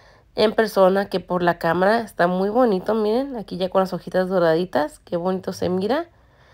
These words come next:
Ahora de esta preparación que acabo de hacer, voy a estar separando un poco y voy a estar agregando de otro tipo de glitter. A ver qué colorcito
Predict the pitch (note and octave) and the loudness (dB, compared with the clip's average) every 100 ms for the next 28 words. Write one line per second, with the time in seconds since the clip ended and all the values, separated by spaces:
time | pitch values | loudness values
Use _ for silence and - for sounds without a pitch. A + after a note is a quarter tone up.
0 | _ _ - _ - _ - A3 B3 C4+ | _ _ -20 _ -20 _ 6 8 8 6
1 | D4 B3+ C4+ C4+ C4 G#3 F#3 F3+ G3 G3+ | 4 4 2 4 4 6 4 4 -2 -2
2 | G#3 G#3 G3+ G3 G3+ F#3+ - F#3 G3 A3 | -2 0 2 4 4 2 0 2 2 0
3 | - F3 F#3 F3+ F3+ - F#3 G3 F#3+ F3+ | -12 -2 2 4 2 2 2 2 2 6
4 | F3 F3+ F#3+ - - G3+ A3 A3 G3+ F3 | 6 6 0 0 -2 0 0 4 8 8
5 | F3 A#3+ E4+ G4+ - G3+ F3+ F#3 F#3 G3 | 8 4 4 2 -6 -4 2 2 6 6
6 | G3 F3+ E3+ F3 F3+ F#3+ F3+ F3+ F3 F#3+ | 6 4 2 2 2 2 4 2 2 -4
7 | - F#3+ - G3 G3 - - - _ _ | -4 -14 2 2 2 -6 -20 -20 _ _
8 | _ F#3+ F3 G#3 F#3+ G3 F#3+ G#3 C#4+ E4 | _ -8 2 2 2 0 2 4 4 0
9 | - F#3+ F3+ F3+ - F#3 F#3 - - F#3 | -6 2 4 4 2 0 0 -4 -2 2
10 | F#3 F3 F3 F3 - F#3 F3+ - - | 2 0 -4 -8 0 0 0 -6 -20